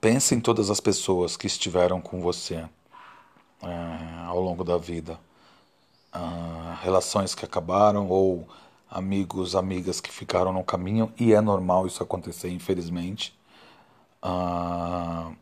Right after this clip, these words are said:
outros, outras pessoas que trabalharam com você, que estiveram com você em algum momento,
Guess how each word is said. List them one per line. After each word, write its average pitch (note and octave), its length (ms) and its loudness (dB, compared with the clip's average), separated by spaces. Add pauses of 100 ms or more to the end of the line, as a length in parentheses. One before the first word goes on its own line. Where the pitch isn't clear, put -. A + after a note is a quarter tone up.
(300)
outros, G2 920 -2
outras F#2+ 340 -2
pessoas G2 420 -2
que - 80 -12
trabalharam F2+ 600 2
com F2 180 -8
você, F2+ 560 -6 (520)
que - 100 -10
estiveram F2+ 440 2
com F#2 200 -4
você F2+ 300 -2
em F2+ 180 -4
algum F2+ 240 -2
momento, G2+ 640 -2